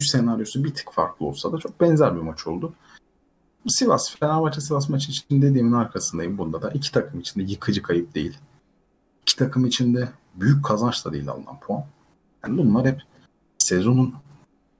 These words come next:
geride kalan kısmı adına fotoğraf çekilmesi gereken, ya bundan sonra nasıl yapmalıyız, nasıl hareket etmeliyiz adına düşünülmesi gereken maçlar. Aslında bu dersler çıkartırsa kıymetli maçlar.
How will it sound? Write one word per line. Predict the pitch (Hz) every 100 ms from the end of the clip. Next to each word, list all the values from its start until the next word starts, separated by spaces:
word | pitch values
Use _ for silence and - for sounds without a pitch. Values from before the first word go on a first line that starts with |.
| _
geride | 82 82 104 135
kalan | - -
kısmı | - - 69
adına | 69 151
fotoğraf | - 147 - 107
çekilmesi | - - 80 71 -
gereken, | 71 71 - 120
ya | -
bundan | 95 123
sonra | 127 135 123
nasıl | 139 -
yapmalıyız, | 98 - 85 80 82 -
nasıl | 113 -
hareket | 78 -
etmeliyiz | - - 80 82 82
adına | 78 82 71 - _ _ _ -
düşünülmesi | 175 175 175 151 113
gereken | 71 65 78
maçlar. | 78 76 - - - _ _ _ _ _
Aslında | 160 - - - 117 - - - -
bu | 113
dersler | 127 - 69
çıkartırsa | - - - - - 135
kıymetli | 139 110 87 -
maçlar. | 90 - - - -